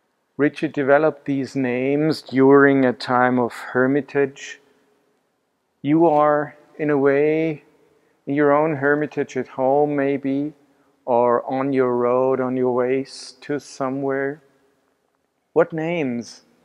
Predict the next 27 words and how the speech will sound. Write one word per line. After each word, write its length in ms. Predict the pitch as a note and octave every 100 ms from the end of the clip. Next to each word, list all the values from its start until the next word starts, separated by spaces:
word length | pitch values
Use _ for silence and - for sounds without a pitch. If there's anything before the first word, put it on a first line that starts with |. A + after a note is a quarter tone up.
| _ _ _ _ _ -
do 80 | C3
you 420 | B2+ B2 C3 C#3+
know, 640 | C3 A#2+ A#2+ A#2 A2 G#2+ - _ _ _ _ B2+
or 100 | B2
would 200 | C3 C#3+
you 100 | C#3+
come 340 | - D#3 D#3+
up 220 | C#3+ A2+
with, 500 | A2+ A#2 A#2+ A#2+ - _ _ _ _ _ _ -
for 340 | C3 A#2 A#2+
the 100 | B2+
Holy 440 | - A#2+ A#2+ A2+
Spirit? 760 | G#2+ - - A2 A#2 C3 - - _ _ _ _ _ _ _ _ _ _ _
What 280 | C#3+ C#3+ _
paraphrases, 920 | C#3 C#3+ D3+ - - B2+ B2 A2+ A2+
what 220 | A#2 B2+ -
images, 640 | C3+ C#3+ C#3+ A#2 B2 A2 D3+
what 160 | B2+
metaphors 920 | C3 C3 C3+ C3+ - A2+ G#2 A2 - _ _ _ -
would 140 | A2
you 160 | B2 B2
come 300 | - B2 A#2
up 180 | A2
with? 180 | A#2+ G#2+ - _ _ _ _ _ _ _ _ -
I 80 | C#3+
challenge 520 | - D#3+ E3 D3+ -
you, 200 | G#2+ F#2+